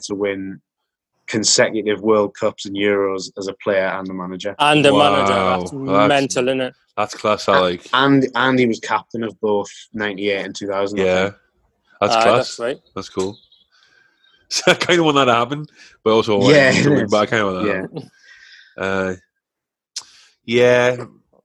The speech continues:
Speaker 3: it's tough, isn't it? Because, I mean, I completely agree with what you were saying before, Max, that on paper I think England,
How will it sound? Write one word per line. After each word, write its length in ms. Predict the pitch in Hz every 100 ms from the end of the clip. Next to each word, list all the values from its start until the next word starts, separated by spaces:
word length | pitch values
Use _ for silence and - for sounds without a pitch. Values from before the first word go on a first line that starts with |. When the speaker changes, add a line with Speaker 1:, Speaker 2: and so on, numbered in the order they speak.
| _
Speaker 3:
it's 280 | 123 123 -
tough, 340 | - 156 165
isn't 140 | 165 165
it? 80 | 147
Because, 500 | 139 147 131 - - _ _ _ _ -
I 140 | 120
mean, 200 | 127 139
I 140 | 135 139
completely 340 | - 147 143
agree 140 | 135 143
with 120 | 139
what 100 | 120
you 100 | 120
were 60 |
saying 200 | 123 135
before, 280 | 123 - 110
Max, 260 | 120 123 -
that 260 | 104 92 -
on 160 | 110 110
paper 280 | 117 120 101
I 60 |
think 140 | 101 95
England, 340 | 101 95